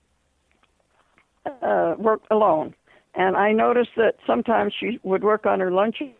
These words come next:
hour because she was backed up. So I would go on my lunch hour and I'd help her out. And I found out that she did reports that were confidential to pr-, special troop placements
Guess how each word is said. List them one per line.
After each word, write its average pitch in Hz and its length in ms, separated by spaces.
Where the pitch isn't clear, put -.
hour 175 240
because 170 340
she 180 80
was 170 200
backed 180 360
up. 180 260
So 156 100
I 185 160
would 226 140
go 196 140
on 190 120
my 185 140
lunch 180 300
hour 180 260
and 165 100
I'd 175 140
help - 220
her 208 120
out. 339 280
And 185 400
I 185 140
found 220 340
out 202 200
that 202 120
she 226 280
did 196 420
reports 220 480
that - 120
were 196 140
confidential 185 920
to - 240
pr-, - 100
special 208 380
troop 226 320
placements 214 540